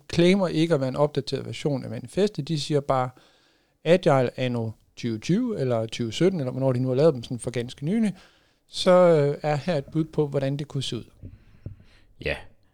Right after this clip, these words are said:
Speaker 2: altså her, øh, snart tyve år efter manifestet, det blev, øh, blev skabt, så er det jo en, øh, en rigtig god lejlighed til at prøve at kigge lidt på, hvad er, øh, status på, øh,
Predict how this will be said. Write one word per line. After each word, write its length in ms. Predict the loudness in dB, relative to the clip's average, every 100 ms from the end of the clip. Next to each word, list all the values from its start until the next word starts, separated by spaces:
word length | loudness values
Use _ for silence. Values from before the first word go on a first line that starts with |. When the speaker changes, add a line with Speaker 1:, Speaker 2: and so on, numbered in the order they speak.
| -6
Speaker 2:
altså 260 | -4 0
her, 300 | 2 4 4
øh, 280 | 2 2 0
snart 280 | 0 -2 -2
tyve 300 | -2 0 2
år 220 | 0 -2
efter 340 | -4 -2 0 0
manifestet, 640 | -2 -2 -2 -2 -4 -6 -10 -8
det 160 | -6
blev, 300 | -2 -2 -2 -2
øh, 380 | -4 -6 -8 -12 -16 _
blev 260 | -6 -6 -6
skabt, 580 | -8 0 0 -2 -16 -12
så 160 | -2
er 60 | 0
det 100 | 0
jo 140 | -2
en, 140 | -4 -4
øh, 180 | -6 -6
en 220 | -8 -4
rigtig 200 | -6 -4
god 160 | -4 -2
lejlighed 380 | -4 -2 -4
til 180 | -6 -8
at 200 | -6 -6
prøve 500 | -6 -2 0 0 -2 -6 -20 -20 -20 -20 -20 _ -6
at 60 |
kigge 220 | 0 2
lidt 100 | 4
på, 160 | 4 4
hvad 260 | 4 4 4
er, 600 | 4 4 4 4 4 2
øh, 60 |
status 720 | 0 -4 0 2 2 0 -2 -4
på, 340 | 0 2 2 0
øh, 260 | -2 -4